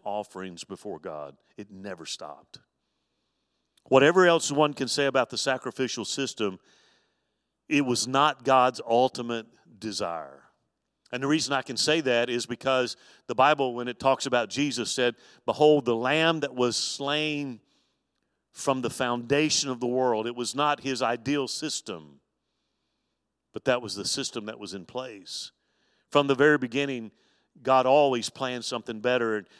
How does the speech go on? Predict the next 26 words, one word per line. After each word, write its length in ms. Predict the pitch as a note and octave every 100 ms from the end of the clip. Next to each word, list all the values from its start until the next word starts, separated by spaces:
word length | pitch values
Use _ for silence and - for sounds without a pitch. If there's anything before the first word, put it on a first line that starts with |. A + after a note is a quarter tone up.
| _
Hebrew, 260 | C#3+ C#3 D3
in 200 | B2 A2+
chapter 440 | D3 C#3+ C3+ A#2
ten, 460 | - D#3+ D3 A2+ A2+
as 180 | G#2+
our, 160 | C3 A#2+
where 200 | B2 A#2+
our 60 | A2
text 340 | - D#3 -
is 100 | G#2+
found 240 | - A2+ A2+
in 140 | A2
verse 240 | B2+ B2
one, 400 | C3 E3+ C#3+ A2 - _ _ _ _ _ _ _ _ -
it 120 | C3+
tells 320 | D#3 D3 D3
us 140 | B2+ A2+
that 200 | C3 B2+
the, 220 | A#2 C3
basically 360 | C3 F3+ B2+ A#2+
it 60 |
tells 280 | C3 B2 B2
us 80 | A#2
that 160 | B2
the 80 | A#2+
law 560 | A2 C#3 F3 B2 A2+